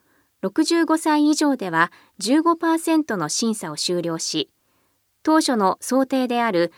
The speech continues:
およそ五百二十万人をおおむね達成することができました。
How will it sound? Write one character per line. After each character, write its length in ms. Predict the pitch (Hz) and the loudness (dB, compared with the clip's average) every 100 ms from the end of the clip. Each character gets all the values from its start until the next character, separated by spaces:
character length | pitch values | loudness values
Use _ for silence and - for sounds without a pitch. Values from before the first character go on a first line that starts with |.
| _ _ - | _ _ -2
お 80 | 214 | 0
よ 140 | 254 | 0
そ 280 | - 214 - - | 0 -2 -2 -4
五 120 | 196 | -2
百 300 | 311 330 320 | -2 0 4
二 160 | 302 269 | 4 4
十 240 | 311 311 | 2 2
万 240 | 302 302 | 2 2
人 220 | 226 180 160 | 0 -2 -2
を 200 | 160 - _ - | -2 -4 _ 0
お 120 | 262 | 4
お 60 | 311 | 4
む 100 | 302 | 4
ね 140 | 294 | 2
達 260 | - 226 - | -2 -8 -4
成 200 | 254 247 | -4 -4
す 120 | 247 | -6
る 100 | 240 | -6
こ 100 | 226 | -6
と 100 | 220 | -6
が 100 | 151 | -8
で 100 | 143 | -10
き 120 | 160 | -10
ま 80 | 156 | -10
し 120 | - | -10
た。 180 | - | -12